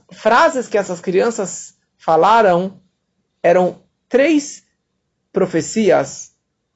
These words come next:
para o Mordecai. E ele ficou muito satisfeito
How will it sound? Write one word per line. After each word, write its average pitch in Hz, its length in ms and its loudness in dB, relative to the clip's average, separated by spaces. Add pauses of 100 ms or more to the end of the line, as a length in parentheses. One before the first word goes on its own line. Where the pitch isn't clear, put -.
(180)
para 151 520 2 (460)
o 135 80 -8
Mordecai. 131 680 -4 (200)
E 175 80 0
ele 240 100 0
ficou 208 220 -8
muito 202 160 -6
satisfeito 165 760 -6